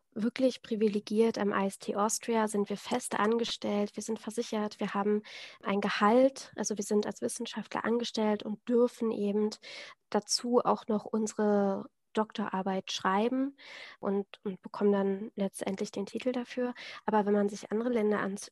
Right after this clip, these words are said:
anschaut, zum Beispiel die U S A oder in England ist es auch ganz oft so, es gibt da ganz viele Doktoranden, die auf, auf irgendwelche Stipendien vielleicht laufen, gar nicht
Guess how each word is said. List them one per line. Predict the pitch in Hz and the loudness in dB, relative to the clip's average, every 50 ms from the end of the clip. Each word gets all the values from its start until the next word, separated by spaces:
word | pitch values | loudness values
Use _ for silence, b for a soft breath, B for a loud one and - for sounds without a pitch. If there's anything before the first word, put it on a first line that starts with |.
| _ _ - | _ _ -4
anschaut, | 208 202 208 - - - 214 214 214 - | -2 -2 -2 -2 -2 -2 -2 -2 -2 -4
zum | - 220 202 | -2 -2 0
Beispiel | 202 196 196 196 - - - 214 | 0 0 0 -2 -2 -2 -4 -4
die | - - 208 | -4 -4 -8
U | - 220 220 220 | -6 -4 -4 -4
S | 214 - - - | -4 -6 -8 -6
A | - 196 196 208 226 247 277 277 B B B B B B B | -4 -2 0 0 0 0 -2 -4 B B B B B B B
oder | - 208 190 196 | -8 -4 -2 -2
in | 190 190 - | -2 -2 -2
England | - 196 208 220 233 233 226 208 | -2 -2 -2 -2 -2 -2 -4 -6
ist | 214 - | -8 -10
es | 214 - - | -10 -8 -4
auch | - 190 190 - | -4 -6 -6 -4
ganz | - 233 226 - | -8 -8 -8 -6
oft | - 220 - - - | -10 -12 -12 -8 -8
so, | - 220 226 240 247 - | -4 -2 -2 0 0 -2
es | - - - - | -2 -6 -8 -6
gibt | - 233 _ _ _ | -8 -8 _ _ _
da | - 220 214 208 | -2 0 0 0
ganz | 202 208 202 208 226 - | 2 2 2 2 0 -2
viele | - 254 233 240 226 | -4 -2 0 0 0
Doktoranden, | 220 208 214 - - - - 180 185 202 226 226 - - 294 294 302 320 B B B B B B B B B B _ _ _ _ _ _ _ - | 0 -2 -4 -6 -12 -8 -4 -2 0 0 -2 -4 -4 -4 -2 -2 -4 -4 B B B B B B B B B B _ _ _ _ _ _ _ -4
die | 233 233 226 240 254 262 269 262 262 254 - - - | -2 -2 0 2 4 6 8 8 8 8 6 2 0
auf, | - 202 196 196 - - - | 0 0 0 0 -6 -14 -8
auf | - 185 - - - | -8 -8 -8 -8 -8
irgendwelche | - 196 208 202 202 190 185 - - - | -8 -6 -4 -4 -4 -4 -6 -6 -8 -12
Stipendien | - - - - - - 202 240 269 277 277 269 | -10 -12 -12 -8 -4 -2 0 0 2 0 0 -2
vielleicht | 269 - 240 226 226 - - - | -2 -2 -2 -2 -2 -2 -6 -4
laufen, | 214 214 214 214 233 262 262 - - 262 262 262 262 262 B B B B B B B | 0 2 2 4 2 2 0 0 -2 0 0 0 -2 -4 B B B B B B B
gar | - 190 185 196 | 4 6 6 6
nicht | 214 226 220 220 214 - - - - - | 6 6 6 6 4 2 -4 -10 -12 -12